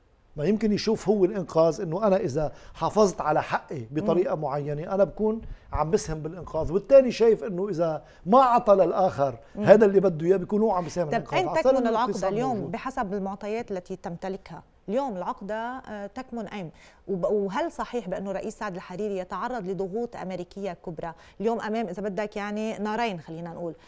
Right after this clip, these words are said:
Speaker 2: داخلية هو لا يستطيع، آه، أن يشكل حكومة إلا بوجود حزب الله، وخارجيا ممنوع أن يشكل حزب الله بوجود ح-، أن يشكل حكومة بوجود حزب الله؟
Speaker 1: مم. مين، آه، مين قال إنه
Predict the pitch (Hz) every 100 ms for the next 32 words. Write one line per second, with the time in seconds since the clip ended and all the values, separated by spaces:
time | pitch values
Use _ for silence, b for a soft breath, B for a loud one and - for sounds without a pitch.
0 | B 185 226 233 220 262 202 165 - 208
1 | 226 214 226 214 196 - 220 185 151 B
2 | B B - 180 - 196 202 240 - 208
3 | 214 240 214 - 285 320 208 165 175 180
4 | 185 180 185 151 160 190 180 170 190 233
5 | 208 175 226 190 156 - 185 214 214 226
6 | 320 302 190 190 220 - 196 190 156 185
7 | 190 175 175 170 175 180 190 - 190 196
8 | 180 208 - 202 180 190 190 170 190 175
9 | 180 - 151 175 190 202 - - 147 127
10 | 120 175 180 147 - 139 131 135 175 185
11 | 165 151 185 131 131 131 151